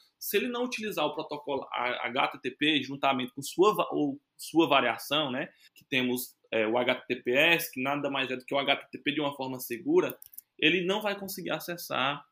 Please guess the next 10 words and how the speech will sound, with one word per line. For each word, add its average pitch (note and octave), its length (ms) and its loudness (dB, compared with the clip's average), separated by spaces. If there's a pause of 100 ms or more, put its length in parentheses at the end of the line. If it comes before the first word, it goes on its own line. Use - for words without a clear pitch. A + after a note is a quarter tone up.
(260)
o F3+ 160 2
conteúdo F3+ 680 2
web. B2 420 -4 (280)
É, - 220 0
é F3+ 40 4
como F#3+ 140 -2
se F#3+ 80 -4
fosse G3 240 -4
o G#3+ 60 -4
idioma. F3 720 -2